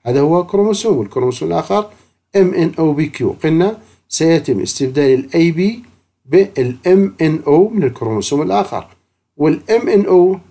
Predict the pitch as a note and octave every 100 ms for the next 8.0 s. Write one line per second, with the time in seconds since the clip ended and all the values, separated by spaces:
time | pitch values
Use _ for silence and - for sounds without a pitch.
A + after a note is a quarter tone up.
0 | _ _ - A2+ - D3 B2+ A#2+ C3 C3
1 | A#2 C#3 C#3+ _ _ _ - C3+ B2 A2
2 | A#2+ C#3+ A2+ F#2+ _ _ _ _ _ _
3 | _ _ - G3 F#3+ D3 B2 - D2+ -
4 | - A#3+ G3 E3 C#3+ B2+ B2+ B2+ B2 C#3
5 | C#3 _ _ _ _ - C#3+ C#3+ F#3 -
6 | - - D3+ D3+ - D3+ B2+ A#2 - C#3+
7 | E3 F#3 G3 F#3 E3 E3 F3 C#3 - D#2+